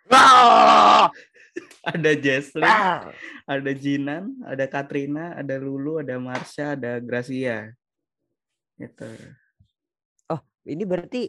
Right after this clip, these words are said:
Speaker 3: nggak, Azra seneng ini berarti ada Vioni soalnya di situ.
Speaker 1: Iya, Pak,
Speaker 2: Betul
Speaker 1: seneng dia.
Speaker 2: dong, betul.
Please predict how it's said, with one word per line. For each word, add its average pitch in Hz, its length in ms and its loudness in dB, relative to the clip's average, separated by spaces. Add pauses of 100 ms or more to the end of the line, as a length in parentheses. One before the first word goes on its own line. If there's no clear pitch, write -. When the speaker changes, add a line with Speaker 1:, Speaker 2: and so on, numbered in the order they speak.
(180)
Speaker 3:
nggak, 175 200 -6
Azra 156 320 -4
seneng 220 340 -14
ini 226 140 -10
berarti 214 380 -8
ada 175 160 -6
Vioni 202 420 -8
soalnya 190 320 -12
di 180 140 -14
situ. 190 200 -20
Speaker 1:
Iya, 135 180 -4
Pak, 127 120 0
Speaker 2:
Betul 151 80 -2
Speaker 1:
seneng 185 240 0
dia. 160 140 0
Speaker 2:
dong, 131 180 -2 (200)
betul. 127 760 -10